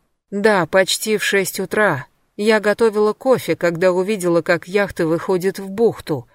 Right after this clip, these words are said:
Тогда я подошла к подзорной трубе, чтобы рассмотреть получше. Это была Абракадабра.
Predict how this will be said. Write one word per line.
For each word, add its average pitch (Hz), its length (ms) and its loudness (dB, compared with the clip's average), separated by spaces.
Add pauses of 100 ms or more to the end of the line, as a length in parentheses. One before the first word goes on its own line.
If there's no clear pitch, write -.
(560)
Тогда 190 380 2
я 196 200 2
подошла 190 480 2
к - 120 -6
подзорной 190 520 2
трубе, 196 400 -2
чтобы 165 320 -2
рассмотреть 175 600 -2
получше. 185 640 -4 (600)
Это 196 160 2
была 196 320 2
Абракадабра. 175 840 -2